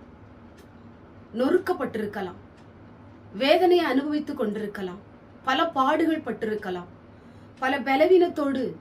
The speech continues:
வியாதியோடு கூட நீங்க வாழ்ந்து கொண்டிருக்கலாம். பல மனிதர்கள் உங்களுக்கு விரோதமாய் எழும்பி உங்க மேல குற்றம் சாட்டி உங்க மேல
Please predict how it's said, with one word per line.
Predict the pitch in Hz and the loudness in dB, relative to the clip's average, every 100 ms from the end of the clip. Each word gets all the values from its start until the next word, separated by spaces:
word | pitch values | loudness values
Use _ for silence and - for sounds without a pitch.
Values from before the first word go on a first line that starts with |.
| - - 190 | -18 -12 0
வியாதியோடு | 269 294 339 330 302 262 | 6 6 6 4 2 -4
கூட | 247 262 | -4 -4
நீங்க | 262 214 | -2 -4
வாழ்ந்து | 208 208 220 226 | -4 -4 -4 -4
கொண்டிருக்கலாம். | 214 180 190 185 185 160 - - - - - - - - - - - | -6 -6 -8 -10 -12 -12 -18 -20 -20 -20 -20 -20 -20 -20 -20 -20 -14
பல | - 269 | -4 0
மனிதர்கள் | 285 277 349 381 339 269 175 - | 2 4 4 2 0 0 -4 -6
உங்களுக்கு | 254 277 302 294 | -4 0 -2 -2
விரோதமாய் | 254 269 294 311 294 285 | -2 -2 0 0 0 2
எழும்பி | 226 233 277 277 - - - - - - - | 2 2 0 -4 -8 -12 -20 -20 -20 -20 -8
உங்க | 240 285 | -4 -2
மேல | 277 320 359 | 0 4 4
குற்றம் | 359 302 - 349 | 2 -6 -2 -2
சாட்டி | - 240 240 240 160 - | 0 -2 -2 -8 -8 -6
உங்க | 254 311 | -4 0
மேல | 311 349 | 2 2